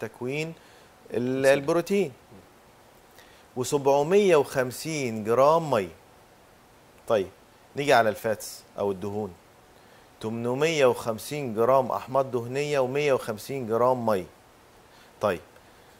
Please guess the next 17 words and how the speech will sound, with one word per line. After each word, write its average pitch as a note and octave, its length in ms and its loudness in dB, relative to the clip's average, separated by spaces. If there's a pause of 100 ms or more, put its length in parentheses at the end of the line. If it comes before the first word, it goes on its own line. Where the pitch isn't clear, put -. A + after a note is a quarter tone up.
(380)
انا C3 120 2
محتاج C#3+ 460 4 (340)
علشان B2+ 420 -2
خاطر C3+ 560 2
اكون D#3 480 0
اربع C3 580 6
امثال C#3 440 4
الطاقه D3 520 6
علشان C3 320 6
اكون C3+ 400 0
كيلو B2+ 380 -4
واحد A#2 260 0 (300)
دهون، F#2+ 340 -10
وهو E3 320 0
مش D#3+ 180 -8
مطلوب F3+ 260 0
عندي. D#3+ 300 2